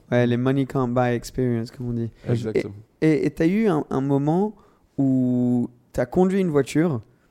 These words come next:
Speaker 1: et t'as été quand même beaucoup plus déçu que tu pensais. Je sais pas, une voiture
Speaker 2: Ouais.
Speaker 1: que t'as admirée toute ta vie.
Speaker 2: Ah bah ouais, ouais.
Speaker 1: Et, et souvent, ça se passe, c'est comme que, que, ouais, bref, mais c'est, je trouve ça fascinant d'entendre aussi parce que des fois, il y a des surprises, quoi, dans ce genre de réponse.
Speaker 2: Ben,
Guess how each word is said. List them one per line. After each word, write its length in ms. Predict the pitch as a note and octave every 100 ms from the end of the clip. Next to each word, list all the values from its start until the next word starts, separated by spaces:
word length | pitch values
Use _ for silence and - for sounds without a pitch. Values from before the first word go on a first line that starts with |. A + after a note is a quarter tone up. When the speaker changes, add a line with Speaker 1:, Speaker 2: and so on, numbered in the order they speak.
| _ _ _ -
Speaker 1:
et 80 | C#3+
t'as 120 | C#3
été 240 | C3+ -
quand 160 | - C#3+
même 300 | D#3 E3 D#3+ D3
beaucoup 260 | E3+ D#3 E3
plus 140 | E3+ D3+
déçu 420 | C#3 D#3 - F3
que 60 |
tu 140 | - -
pensais. 300 | C#3+ B2+ A#2+
Je 60 |
sais 40 | B2
pas, 100 | C#3+
une 120 | C#3
voiture 260 | C#3+ G#2+ F#2
Speaker 2:
Ouais. 60 |
Speaker 1:
que 40 | -
t'as 140 | C3+
admirée 420 | C#3+ D3+ D#3 E3+
toute 240 | E3 E3 -
ta 140 | D3
vie. 240 | C3+ D#3 A#3
Speaker 2:
Ah 100 | E3+
bah 120 | F2+
ouais, 200 | G2+ F2+
ouais. 180 | F2 C3+
Speaker 1:
Et, 640 | C3 B2+ B2 B2 C3 B2
et 60 | A#2+
souvent, 260 | A#2+ D#3 F3
ça 140 | C#3+
se 80 | B2+
passe, 200 | - D#3+
c'est 80 | D#3
comme 160 | F3
que, 160 | E3 B2+
que, 280 | B2+ B2 - - _ -
ouais, 120 | C3 A#2
bref, 240 | A2+ G#2
mais 380 | A#2 A#2 A#2+ A#2
c'est, 220 | - B2
je 60 | -
trouve 120 | D#3
ça 140 | C#3+
fascinant 400 | C#3+ D#3 - E3 D#3+
d'entendre 460 | C#3 - E3+ D3+
aussi 240 | C#3 - F3+
parce 140 | D3
que 40 | C3
des 100 | C3
fois, 120 | F#3
il 40 |
y 40 | D#3+
a 40 |
des 100 | C#3
surprises, 420 | - C#3+ - G#3
quoi, 180 | - B2+
dans 100 | A#2
ce 120 | A#2
genre 140 | A#2 A2+
de 80 |
réponse. 200 | A2 A2+
Speaker 2:
Ben, 220 | G2 G#2